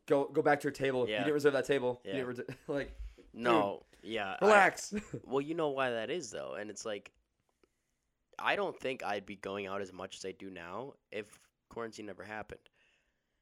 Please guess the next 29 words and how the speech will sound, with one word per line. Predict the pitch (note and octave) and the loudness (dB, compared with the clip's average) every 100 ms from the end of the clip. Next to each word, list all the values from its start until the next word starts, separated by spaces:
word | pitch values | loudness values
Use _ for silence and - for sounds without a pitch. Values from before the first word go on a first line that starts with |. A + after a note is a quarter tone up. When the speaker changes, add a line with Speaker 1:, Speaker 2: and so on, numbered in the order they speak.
| _ | _
Speaker 2:
Because | - A2 A#2 G#2+ G#2 G#2 - _ _ _ _ _ _ | -10 -2 0 0 -4 -8 -18 _ _ _ _ _ _
you | G3 G#3 G#3 | -8 -6 -6
turned | - D3 C3+ | -10 -10 -10
twenty-one | A#2+ B2+ A#2+ A2 G#2+ - | -8 -10 -8 -8 -10 -10
during | - C#3+ B2 | -8 -6 -8
quarantine. | F2 - - - - - | -14 -20 -20 -20 -20 -6
Speaker 1:
Yes, | C#3+ D3+ - | 4 4 4
Speaker 2:
I | - F3 | 0 0
Speaker 1:
yes. | G3 | 0
Speaker 2:
turned | F#3 D#3 | -4 -8
twenty-one, | - C3+ A#2+ A2+ G2+ G2 - _ _ _ _ _ _ _ _ _ _ | -10 -8 -6 -6 -6 -12 -20 _ _ _ _ _ _ _ _ _ _
uh, | F#2 G2 F#2 F2 | -6 -4 -4 -8
what, | E2 F#2 - - | -10 -10 -10 -18
three | - G#2 G2+ A#2 | -18 -12 -10 -8
months | A2+ A#2+ C3 | -6 -6 -8
before? | - A2+ A2 A2 D#3+ - | -12 -12 -6 -6 -8 -12
Speaker 1:
Mm-hmm. | C3 C3 E3 E3+ _ _ _ _ _ _ _ _ _ _ _ _ _ _ _ _ | -12 -10 -12 -14 _ _ _ _ _ _ _ _ _ _ _ _ _ _ _ _
Speaker 2:
Yeah, | A#2 F2 - | -4 -4 -8
three, | - A#2+ A#2+ | -10 -10 -10
three | - B2 | -8 -8
or | |
four | A#2+ B2 | -6 -6
months | A#2+ A#2 | -6 -8
before. | - A#2 A2+ C#3 - _ _ _ _ _ | -12 -6 -6 -6 -12 _ _ _ _ _
And | A2+ A2 A2 | -6 -6 -6
when | G#2+ | -4
I | A2 F3 | -4 -6
turned | - C3 | -10 -12
twenty-one, | - G#2 F#2 F#2 F2 | -10 -12 -10 -10 -12